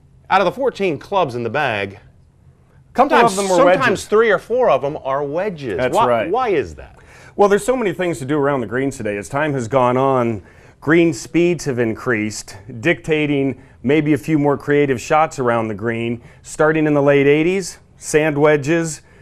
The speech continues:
Speaker 2: started to go from fifty-six degrees to fifty-eight degrees to sixty degrees. Titleist even makes a sixty-two and a sixty-four now. So we have a lot of options around the green. So one thing I'd like to talk about today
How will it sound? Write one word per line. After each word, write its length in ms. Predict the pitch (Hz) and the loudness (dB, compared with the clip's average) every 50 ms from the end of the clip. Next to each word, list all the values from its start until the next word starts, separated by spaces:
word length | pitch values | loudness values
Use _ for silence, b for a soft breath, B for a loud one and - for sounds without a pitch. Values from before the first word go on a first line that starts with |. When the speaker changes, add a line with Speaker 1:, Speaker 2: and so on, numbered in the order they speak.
| b b b b b _ _ _ - | b b b b b _ _ _ -18
Speaker 2:
started 400 | - - - 151 147 156 151 139 | -6 0 4 4 4 4 2 0
to 80 | - | 0
go 220 | 139 135 143 143 139 | 2 4 4 4 4
from 180 | - 135 120 | 2 -2 -4
fifty-six 600 | 107 - 143 127 - - 131 - - 147 - - | 0 0 0 0 0 -2 -2 0 0 -2 -2 -2
degrees 500 | - 135 127 135 143 139 139 139 135 127 | -6 -2 0 2 4 4 4 2 0 -2
to 100 | - 139 | -4 -6
fifty-eight 540 | - - 139 127 - 131 135 131 135 135 131 | -4 -4 -4 -4 -2 2 2 4 4 2 0
degrees 500 | - 127 117 123 143 139 139 135 127 - | -4 -4 -2 0 0 2 0 0 -2 -4
to 80 | - 131 | -8 -8
sixty 400 | - - 147 135 - - 131 127 | -6 -4 -4 -4 -6 -6 -6 -6
degrees. 420 | 127 120 110 135 135 135 135 120 | -4 -4 -2 -2 0 0 -2 -2
Titleist 480 | - 131 135 143 139 139 139 - - - | -2 0 0 0 0 0 -2 -4 -4 -4
even 220 | 135 131 123 131 | -4 -2 -2 -2
makes 280 | 127 131 127 123 - - | 0 0 -2 -2 -4 -8
a 40 | 110 | -8
sixty-two 600 | - - 147 139 - - 131 117 - 135 139 135 | -6 -6 -6 -6 -6 -8 -8 -6 -4 -4 -2 -2
and 100 | 135 127 | -2 -4
a 20 | |
sixty-four 640 | 113 - - 135 - - 131 113 - 127 127 127 127 | -4 -6 -8 -8 -8 -8 -10 -8 -6 -4 -2 -2 0
now. 160 | 127 127 131 | 0 -2 -4
So 160 | 123 - 160 | -4 -4 -4
we 120 | 156 165 156 | -4 -4 -2
have 180 | 160 214 202 | -2 -2 -2
a 20 | 202 | 0
lot 220 | 185 170 165 151 | 2 2 2 2
of 80 | 135 127 | 2 2
options 480 | 120 120 123 - - 131 120 110 98 | 2 2 2 0 -4 -6 -6 -4 -4
around 260 | 113 110 113 113 113 | -4 -4 -4 -4 -4
the 80 | 110 107 | -6 -8
green. 300 | 95 104 120 117 113 113 | -6 -4 -4 -4 -4 -4
So 180 | - - 143 139 | -6 -6 -6 -4
one 200 | 151 185 208 208 | -4 -4 -4 -4
thing 180 | 208 190 170 | -4 -4 -4
I'd 100 | 151 135 | -2 -2
like 220 | 131 135 135 127 - | -2 -2 -4 -4 -6
to 80 | 120 | -6
talk 240 | - 131 127 127 120 | -4 -2 -2 -2 -2
about 240 | 120 120 117 110 - | -2 -2 -2 -2 -4
today 440 | - 117 120 117 113 107 104 92 | -4 -2 2 2 2 2 0 -2